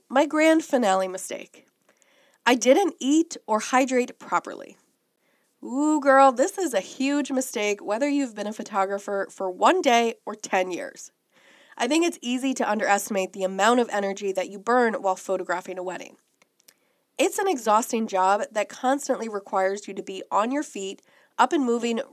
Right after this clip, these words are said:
and running around a majority of the day. That day, I brought a regular-sized Gatorade with me that I had probably finished right before the ceremony. But then, when the reception time rolled around, I was incredibly shaky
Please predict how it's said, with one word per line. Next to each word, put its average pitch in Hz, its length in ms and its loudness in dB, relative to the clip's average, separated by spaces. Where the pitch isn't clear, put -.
and 196 180 -6
running 214 260 6
around 190 300 4
a - 80 -8
majority 185 500 0
of 180 120 -8
the 175 80 -10
day. - 380 -8
That 269 260 8
day, 208 280 4
I 220 120 4
brought 254 240 6
a 254 60 4
regular-sized 233 800 2
Gatorade 185 380 0
with - 240 -10
me - 280 -14
that 226 100 2
I 226 100 6
had 220 140 -4
probably 277 500 4
finished 220 380 -4
right 190 300 2
before 190 220 -2
the 175 120 -8
ceremony. - 540 -10
But 233 140 -4
then, 254 300 4
when 220 200 -6
the 214 80 -2
reception 208 560 -4
time 294 260 0
rolled 294 160 4
around, 285 360 0
I 254 220 6
was 285 200 0
incredibly 269 560 0
shaky 208 540 -2